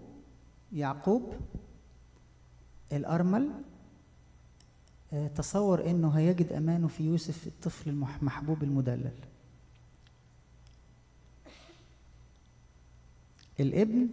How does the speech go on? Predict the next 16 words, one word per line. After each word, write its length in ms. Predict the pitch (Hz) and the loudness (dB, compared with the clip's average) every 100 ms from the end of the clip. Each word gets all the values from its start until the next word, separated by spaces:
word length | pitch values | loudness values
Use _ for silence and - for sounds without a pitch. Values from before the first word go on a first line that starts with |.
| 160 | 2
يوسف 600 | 185 180 240 - - - - - - - - - | 2 2 -4 -6 -12 -20 -20 -20 -20 -20 -20 -12
المدلل 800 | 247 139 139 151 170 196 220 202 - - - - - - - - - | -4 2 4 6 6 4 0 -4 -12 -20 -20 -20 -20 -20 -20 -20 -10
وجد 400 | 156 180 190 180 | 2 2 4 0
أمانه 480 | - 151 175 202 254 - - - - - - | 0 2 4 4 2 -2 -12 -18 -20 -20 -20
في 200 | - 156 | 0 0
كونه 300 | - 180 170 | 4 4 6
الابن 300 | 160 175 160 | 4 0 0
المفضل 580 | 151 147 170 156 151 143 | 0 0 -2 -2 -2 -2
لأبيه. 340 | - 131 131 - - - - - - - - - - - - - - - - - _ - - - - - - - - - - - 139 | -2 -4 -4 -8 -16 -20 -20 -20 -20 -20 -20 -20 -20 -20 -20 -20 -20 -20 -20 -20 _ -20 -20 -20 -20 -20 -20 -20 -20 -20 -20 -6 -2
الإخوة 680 | - 208 - 214 277 214 | 4 2 4 2 2 0
الغيورين، 840 | 147 139 139 143 190 254 277 - - 170 | 0 2 4 4 4 4 0 -6 -10 -6
if 80 | 135 147 | -4 0
we 20 | |
look 200 | 151 156 | 2 2
at 180 | 151 | 0
the 40 | 143 | -2